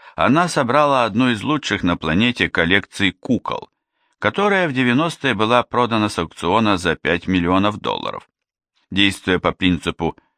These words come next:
«я покупаю то, что не в моде», Дина собрала и крупнейший в мире парк карет,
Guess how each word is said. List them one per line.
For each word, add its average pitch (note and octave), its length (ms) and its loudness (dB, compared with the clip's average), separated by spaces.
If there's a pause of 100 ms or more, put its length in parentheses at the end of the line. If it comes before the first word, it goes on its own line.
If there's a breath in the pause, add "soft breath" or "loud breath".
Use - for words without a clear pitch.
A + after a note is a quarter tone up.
(220 soft breath)
«я G2 160 2
покупаю F#2+ 720 0
то, F#2+ 260 0
что E2+ 260 -2
не E2 160 2
в E2+ 100 -4
моде», A2+ 440 -2 (420 soft breath)
Дина F#3+ 380 0
собрала C#3 520 2
и D3 60 -2
крупнейший B2 680 0
в - 20 2
мире A#2 320 4
парк G#2+ 440 0
карет, D#2 540 0